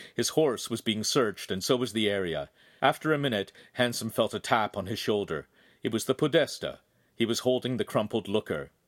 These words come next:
"You left none of the work for us, Romero," he said with a smile on his face. Handsome couldn't answer. He felt so full of emotion, he just stood there shaking. The Podesta looked at him quizzically. "Why did you let him live?"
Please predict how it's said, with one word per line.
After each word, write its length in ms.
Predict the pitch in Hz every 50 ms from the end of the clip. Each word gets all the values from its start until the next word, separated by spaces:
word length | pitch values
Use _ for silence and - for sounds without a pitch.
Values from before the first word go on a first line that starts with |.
| _ _ _ _ _ -
"You 240 | - 170 208 233
left 400 | 226 190 151 143 143 135 - -
none 320 | 127 131 143 151 160 165 165
of 120 | 160 139
the 100 | 147 156
work 320 | 139 135 135 131 123 - -
for 160 | - 123 113
us, 320 | 98 92 85 - - -
Romero," 580 | 110 104 101 98 92 87 82 80 80 90 95 - - - -
he 140 | _ - 104
said 320 | 95 - - 95 98 - -
with 100 | 95 92
a 60 | 101
smile 420 | - - 101 95 95 95 95 98
on 120 | 98 92 90
his 200 | 101 95 87 -
face. 460 | - 95 92 95 101 - - - - _ _ _ _ _ _ _ _ _ _
Handsome 420 | - 147 143 143 139 - 113 107 101
couldn't 300 | - 127 104 113 98 95
answer. 480 | 95 92 90 90 - - 85 78 - _ _ _ _ _ _ _ _ _
He 100 | - 127
felt 240 | - 123 123 -
so 240 | - - 156 151 165
full 220 | - - 156 147 135
of 80 | 123
emotion, 540 | 123 117 120 117 113 117 - - 87 85 87
he 120 | - 113
just 400 | 101 - 120 - - - _ -
stood 440 | - - - - - 170 151 123 98
there 240 | 95 87 80 78 80
shaking. 560 | - - - 120 110 98 - 87 76 69 69 _ _ - - - _ _
The 100 | - 120
Podesta 440 | - 135 135 160 175 170 - - 139
looked 260 | 127 131 139 - -
at 100 | 113 -
him 220 | - 120 117 117
quizzically. 640 | 120 - - 135 - - 120 - - 95 85 78 - _ _ _ _ _ _ _ _ _
"Why 340 | - - 98 107 160 196 240
did 220 | 226 240 202 180 180
you 80 | 165
let 260 | 160 151 151 156 -
him 180 | - 143 143 139
live?" 480 | 139 131 139 147 120 78 73 - -